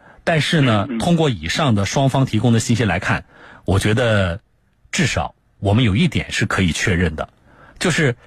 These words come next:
Speaker 1: 在这个整个的这个交易进行的过程当中，你平台的工作人员，也就是我们反复提到的那位，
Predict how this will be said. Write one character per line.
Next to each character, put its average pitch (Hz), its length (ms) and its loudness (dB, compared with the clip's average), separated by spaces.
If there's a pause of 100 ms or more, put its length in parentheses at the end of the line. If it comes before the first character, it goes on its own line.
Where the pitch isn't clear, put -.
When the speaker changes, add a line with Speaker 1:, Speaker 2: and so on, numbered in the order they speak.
(100)
Speaker 1:
在 185 220 0
这 214 260 0
个 113 180 0
整 82 300 0
个 202 240 0
的 90 220 0
这 127 140 0
个 90 120 -2
交 147 240 0
易 131 140 2
进 131 180 0
行 92 160 -2
的 107 80 0
过 101 160 0
程 82 140 -4
当 87 160 0
中， 85 180 -2 (880)
你 117 200 2
平 120 220 0
台 117 140 2
的 120 140 0
工 131 140 2
作 98 100 0
人 95 80 2
员， 95 100 2
也 87 60 0
就 113 100 -2
是 113 80 2
我 92 100 2
们 107 60 2
反 76 240 -4
复 117 140 0
提 101 160 -2
到 98 180 2
的 98 100 2
那 98 160 2
位， 87 220 -2